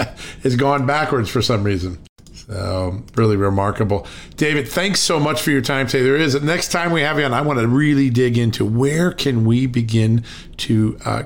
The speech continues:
cut this government. This five point eight trillion dollar budget last year is just, or this, for this coming year is, is mind numbing when you think about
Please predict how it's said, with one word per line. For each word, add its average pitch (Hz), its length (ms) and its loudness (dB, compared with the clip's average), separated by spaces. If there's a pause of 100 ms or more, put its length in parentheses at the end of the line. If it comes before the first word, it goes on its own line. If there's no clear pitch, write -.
cut - 260 -6
this - 180 0
government. 107 400 0
This 117 160 -2
five 123 240 -2
point 123 180 0
eight 117 160 0
trillion 117 280 2
dollar 110 200 2
budget 117 320 0
last 117 280 -2
year 113 100 2
is 104 100 0
just, - 240 -6 (380)
or 117 400 0
this, 110 180 2
for - 140 -2
this 117 160 2
coming 123 260 0
year 120 160 2
is, 117 340 2
is 110 260 0
mind 127 480 2
numbing 117 280 2
when 110 140 2
you 113 80 4
think 117 260 -2
about 113 380 0